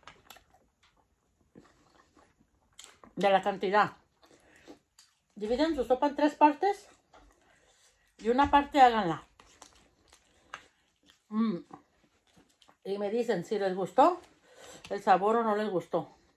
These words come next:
Miren el huesito de la costilla. Mm.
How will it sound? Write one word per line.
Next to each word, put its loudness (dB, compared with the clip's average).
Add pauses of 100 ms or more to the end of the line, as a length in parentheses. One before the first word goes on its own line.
(260)
Miren -6
el -6
huesito -8
de -4
la -10
costilla. -10 (1700)
Mm. -18